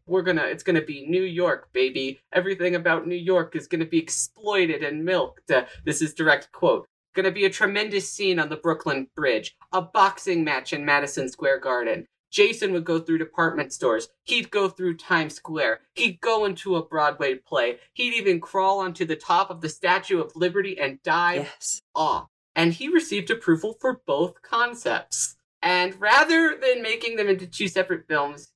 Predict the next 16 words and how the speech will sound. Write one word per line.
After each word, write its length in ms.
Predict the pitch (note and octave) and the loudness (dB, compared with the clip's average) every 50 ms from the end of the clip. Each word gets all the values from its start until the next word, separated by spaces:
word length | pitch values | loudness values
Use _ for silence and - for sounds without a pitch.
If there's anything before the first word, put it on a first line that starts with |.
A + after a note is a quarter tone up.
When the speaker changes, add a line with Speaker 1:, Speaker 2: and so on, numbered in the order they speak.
| _ _ _ - | _ _ _ -10
Speaker 1:
he 300 | - C3 B2+ F3 A#3+ A#3 | -8 -4 -4 -4 -4 -2
got 280 | - G3+ G3 F#3+ - | 0 0 0 0 0
the 120 | - F3+ E3+ | -2 -4 -4
big 460 | - - F#3 F#3 F#3+ F#3+ F3 E3+ _ | 0 0 2 2 2 0 -2 -6 _
brain 300 | - F3+ E3+ D#3+ E3 E3 D#3+ | -2 0 2 2 2 0 0
at 180 | D3 - - | -2 -4 -4
genius 420 | - F3 F3 F3+ F3 E3 E3 E3 - | -2 -2 0 0 0 -2 -2 -2 -2
idea. 460 | - C3 C3 B2+ B2 A2 F#2+ G#2 - _ _ _ _ - | -2 -2 -2 -2 -2 -2 -2 -4 -8 _ _ _ _ -4
He 80 | F3+ | -2
was 180 | E3+ F3 E3 E3+ | 0 0 0 2
like, 200 | A3 A#3 A#3 - | 0 0 0 0
"What 180 | D#3+ E3+ G3 A3+ | 2 2 2 2
if 120 | D4+ - - | 0 -2 -2
I 120 | C4+ B3 | -2 -2
just 360 | A#3 - G#3 F#3+ E3+ - - - | -2 -2 -2 -4 -4 -6 -10 -20
combine 920 | - - - - - B3 - _ - E3+ F#3+ G3 E3+ B2+ A2+ G#2+ - - | -10 -2 2 2 2 2 0 _ 2 2 2 2 2 -2 -2 -6 -10 -16